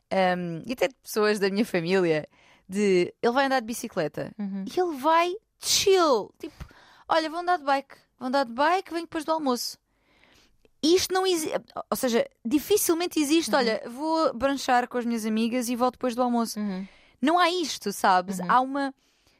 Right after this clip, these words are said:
Speaker 1: um, uma noção de "eu tenho que organizar tudo e mais, e deixar organizado para ti caso eu saia."
Speaker 2: Exato.
Speaker 1: Ele vai só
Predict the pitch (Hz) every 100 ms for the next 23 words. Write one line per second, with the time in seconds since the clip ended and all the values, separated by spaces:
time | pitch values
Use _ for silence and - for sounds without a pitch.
0 | _ 233 247 - 247 262 254 - 311 311
1 | 240 226 - _ _ _ _ _ _ -
2 | 320 - _ 339 339 - 339 311 277 285
3 | 262 277 277 320 294 349 349 302 220 247
4 | 269 - 359 339 277 294 262 277 - 262
5 | 247 302 320 294 320 - 277 247 220 214
6 | 190 170 170 - - _ _ _ _ 285
7 | 285 320 359 - 302 233 165